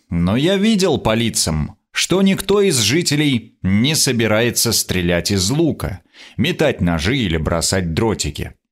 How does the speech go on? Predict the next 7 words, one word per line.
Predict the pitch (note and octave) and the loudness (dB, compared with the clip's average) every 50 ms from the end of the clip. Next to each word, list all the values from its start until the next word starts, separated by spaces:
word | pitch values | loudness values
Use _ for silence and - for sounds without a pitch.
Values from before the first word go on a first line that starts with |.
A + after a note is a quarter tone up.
| _ _ _ _ _ _ _ _ _ _ _ _ _ _ _ _ _ _ _ _ _ _ _ _ _ _ _ _ _ _ _ _ | _ _ _ _ _ _ _ _ _ _ _ _ _ _ _ _ _ _ _ _ _ _ _ _ _ _ _ _ _ _ _ _
Король | - F2+ F#2 A2+ C3 C#3 C#3 | -4 -2 0 0 2 2 2
Арнольд | C#3 C3 B2 C#3+ E3+ F3+ E3+ A#2+ G#2 | 2 2 2 2 2 2 0 0 0
велел | G#2 A2+ A#2+ B2 C3 D3 D#3 D3 | 0 2 2 2 2 2 2 2
сложить | - - - A#2+ A#2+ A2+ F#2+ B2+ C3+ - | 0 0 0 0 2 2 2 0 0 2
оружие. | A#2 A#2 A#2 C3 C3 G2 D2+ C#2+ C#2 - - - - _ _ _ _ _ - - - - _ | 0 2 2 2 0 0 -2 -2 -4 -6 -6 -10 -14 _ _ _ _ _ -20 -20 -20 -20 _
Армия | - D#2+ F2+ A2+ B2 C#3 D3 D3 D3 C#3 | -4 -2 0 0 2 2 2 2 2 2
сложила. | - - C#3 C#3 B2+ F#2 F#2+ F#2 E2+ D2 C#2 C#2 - | 0 0 0 0 0 0 0 0 0 0 -2 -4 -8